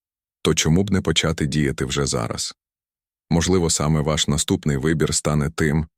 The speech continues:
що переверне ваше життя. Якщо ця історія змусила вас задуматися, якщо ви відчули щось всередині, це знак.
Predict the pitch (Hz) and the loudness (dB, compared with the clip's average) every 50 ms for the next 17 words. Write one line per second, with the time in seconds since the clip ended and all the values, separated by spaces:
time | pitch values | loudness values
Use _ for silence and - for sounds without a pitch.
0 | _ _ _ - - - 82 82 - 82 73 73 64 76 71 78 78 76 69 73 | _ _ _ -8 -4 -2 -2 0 0 0 0 0 0 0 0 0 0 0 0 0
1 | 76 - - 71 76 76 65 - - 53 - - - _ _ _ _ _ _ _ | -2 -2 -2 -2 -4 -4 -4 -4 -4 -6 -6 -8 -12 _ _ _ _ _ _ _
2 | _ - 76 73 - - - 87 78 - 82 78 78 - - 85 82 76 73 73 | _ -2 -2 0 0 2 0 0 2 0 0 0 0 0 0 0 0 0 0 0
3 | 76 90 90 85 - 78 73 71 69 73 71 - - 78 73 73 101 107 82 71 | 0 0 0 0 0 -2 -2 -2 -2 -2 -2 -2 -2 -2 0 0 2 2 0 0
4 | - 73 73 - - 65 65 65 - - - 76 69 76 69 73 73 - - - | -2 -4 -4 -2 -2 -2 -2 -2 -2 -2 -2 0 0 0 0 -2 -2 -2 -2 -2
5 | 80 67 67 - - 73 71 - - - - 80 76 87 92 78 73 71 67 65 | 0 0 0 -2 -2 -2 -2 -4 -4 -2 -2 0 0 0 -2 -2 -2 -2 -2 -2
6 | 73 - - 73 65 - 78 71 62 55 - - - - | -2 -2 -2 -2 0 0 0 0 0 -2 -6 -10 -14 -20